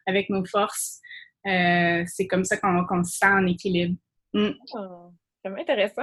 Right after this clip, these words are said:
Speaker 2: Ça faisait longtemps que je n'avais pas re-eu cette, <laughs> cette
Speaker 1: Ok.
Speaker 2: définition-là.
Speaker 1: <laughs>
Speaker 2: Ergothérapeute, mais
Speaker 1: Dans mes mots, là, mais <laughs>
Speaker 2: Oui, oui. Puis,
Speaker 1: Ouais.
Speaker 2: est-ce que, fait que t'as pas nécessairement des piliers qui définissent, euh,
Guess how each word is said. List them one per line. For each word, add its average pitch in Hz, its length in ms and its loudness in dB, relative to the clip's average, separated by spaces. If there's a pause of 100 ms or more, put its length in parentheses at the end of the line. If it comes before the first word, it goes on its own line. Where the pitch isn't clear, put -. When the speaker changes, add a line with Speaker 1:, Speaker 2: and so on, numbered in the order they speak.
(120)
Speaker 2:
Ça 220 120 -8
faisait 220 200 0
longtemps 240 260 6
que - 40 4
je 320 60 2
n'avais 240 280 6
pas 294 180 8
re-eu 269 300 8
cette, 262 320 -2
<laughs> - 540 -6
cette 233 140 -6
Speaker 1:
Ok. - 20 -14
Speaker 2:
définition-là. 277 920 0 (380)
Speaker 1:
<laughs> 262 400 4 (100)
Speaker 2:
Ergothérapeute, 269 880 -2
mais 240 100 -2
Speaker 1:
Dans 247 160 8
mes 247 260 -4
mots, 415 240 2
là, 427 100 8 (140)
mais 240 200 2 (200)
<laughs> - 260 2
Speaker 2:
Oui, 370 300 8
oui. 370 400 4 (440)
Puis, 240 100 -12
Speaker 1:
Ouais. 208 260 2 (100)
Speaker 2:
est-ce 247 260 6
que, - 60 -20
fait 208 160 -2
que - 120 -20
t'as 214 120 0
pas 247 140 4
nécessairement 220 480 2
des 196 220 -4 (100)
piliers 214 540 -4
qui 196 160 -14
définissent, 202 720 -2
euh, 170 400 -2